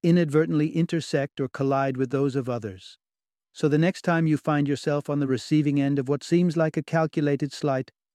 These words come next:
whether in traffic, at work, or in the tangled threads of family drama,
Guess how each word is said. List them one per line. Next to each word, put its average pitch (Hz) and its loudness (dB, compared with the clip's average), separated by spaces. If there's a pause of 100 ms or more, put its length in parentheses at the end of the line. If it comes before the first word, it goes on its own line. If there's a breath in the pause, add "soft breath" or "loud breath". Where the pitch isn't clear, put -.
(320)
whether 139 2
in 131 2
traffic, 156 -2
at 135 -6
work, 147 0
or 135 0
in 139 2
the 131 2
tangled 147 0
threads 139 -2
of 135 -2
family 139 0
drama, 131 0